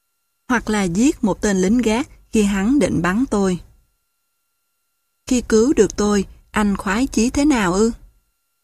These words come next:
Anh đã hét lên sung sướng. "Hôm nay bọn Bay không giết được bạn gái tao đâu, lũ khủng bố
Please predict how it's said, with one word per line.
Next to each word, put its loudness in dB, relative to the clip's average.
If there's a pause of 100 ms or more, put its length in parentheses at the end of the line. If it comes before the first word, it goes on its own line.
(120)
Anh 0
đã -4
hét -4
lên 0
sung 0
sướng. 2 (1900)
"Hôm 4
nay 4
bọn 2
Bay 4
không 0
giết 2
được 4
bạn 0
gái 0
tao 2
đâu, 2 (340)
lũ 2
khủng -2
bố 2